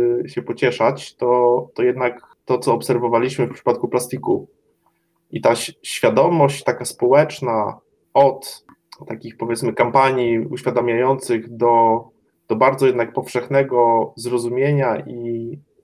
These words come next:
zmiany w pewnym sensie zachowań konsumentów, to, to była, y, sytuacja błyskawiczna. To było ze dwa, trzy lata od czasu, kiedy zaczęliśmy dyskutować o tym, czy te jednorazowe, różne plastikowe, średnio potrzebne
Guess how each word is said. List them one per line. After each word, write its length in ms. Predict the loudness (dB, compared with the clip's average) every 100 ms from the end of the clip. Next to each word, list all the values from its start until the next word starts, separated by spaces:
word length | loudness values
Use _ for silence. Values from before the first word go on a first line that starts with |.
| _ _
zmiany 540 | -12 -2 2 4 4 2
w 120 | 0
pewnym 280 | -6 -4 -4
sensie 340 | -4 -4 -4
zachowań 560 | -4 -4 -4 -2 -2 -4
konsumentów, 760 | -8 -10 -6 -6 -2 0 -2 -6 _ _ _ _ _
to, 100 | -2
to 140 | 0
była, 680 | 4 6 6 6 6 4 2 -2 -2 0 0
y, 40 | -4
sytuacja 480 | -8 0 2 2
błyskawiczna. 640 | 2 2 2 0 0 -4 -6
To 100 | -6
było 580 | -4 0 2 2 2 0
ze 160 | -8
dwa, 260 | -2 2 2
trzy 240 | 2 2
lata 600 | 2 2 2 4 4 2 0
od 280 | -2 -4 -4
czasu, 260 | -2 -2 -2
kiedy 180 | -2 -2
zaczęliśmy 380 | -2 -2 -2
dyskutować 480 | -6 -4 -2 0 0
o 60 | 0
tym, 200 | -2 -6
czy 100 | -4
te 120 | 0
jednorazowe, 540 | 0 2 0 0 0
różne 300 | 2 0 -2
plastikowe, 600 | -6 -8 -12 -8 -2 -2 -2 _
średnio 440 | -10 0 2 2 0
potrzebne 880 | -4 -2 -2 0 -2 -2 -2 -4